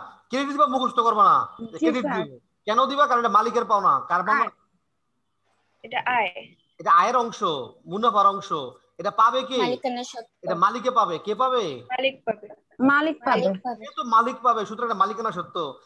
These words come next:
Speaker 1: আর মালিকানা সত্ত্ব credit দিকে বসে, সুতরাং এটা credit দিকে বসবে।
Speaker 3: জি, স্যার, বুঝছি।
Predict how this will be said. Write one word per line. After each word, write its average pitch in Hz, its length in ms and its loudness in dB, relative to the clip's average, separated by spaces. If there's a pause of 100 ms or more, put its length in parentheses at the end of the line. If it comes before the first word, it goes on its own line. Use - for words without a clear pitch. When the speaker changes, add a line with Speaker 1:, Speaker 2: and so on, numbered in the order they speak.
(120)
Speaker 1:
আর 165 120 -4
মালিকানা 202 320 -2
সত্ত্ব 190 200 -8
credit 214 240 -8
দিকে 196 200 -8
বসে, 156 400 -10 (180)
সুতরাং 202 280 -12
এটা 175 120 -8
credit 175 280 -8
দিকে 156 200 -12
বসবে। 123 400 -14 (3250)
Speaker 3:
জি, - 140 -8
স্যার, 170 320 -6
বুঝছি। - 360 -8